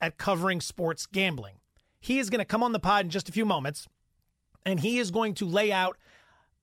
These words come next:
an article he wrote for E S P N on Monday about a certain sports book that is banning sports bettors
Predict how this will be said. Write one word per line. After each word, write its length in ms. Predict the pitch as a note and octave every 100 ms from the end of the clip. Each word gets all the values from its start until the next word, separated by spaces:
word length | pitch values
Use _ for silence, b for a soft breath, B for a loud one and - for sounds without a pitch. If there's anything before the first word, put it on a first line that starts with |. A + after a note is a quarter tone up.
| -
an 120 | F3+ -
article 560 | B3+ B3+ - C3 B2+ _ -
he 160 | A#3+
wrote 240 | A3 G#3+ -
for 120 | G3+
E 160 | F3
S 100 | F3+
P 160 | - E3+
N 80 | E3
on 140 | D#3
Monday 480 | E3+ A3+ C3+ G2 - _ _ _ _ _ -
about 180 | F3+ F3+
a 60 |
certain 320 | - C4 C4
sports 360 | - - A3+ -
book 200 | G3+ -
that 160 | F#3 E3+
is 140 | C3
banning 680 | A#2+ G3+ G#3+ C4 C#4 C#4 -
sports 520 | - - - C4+ -
bettors 640 | - C3 G#2 A2 D3 -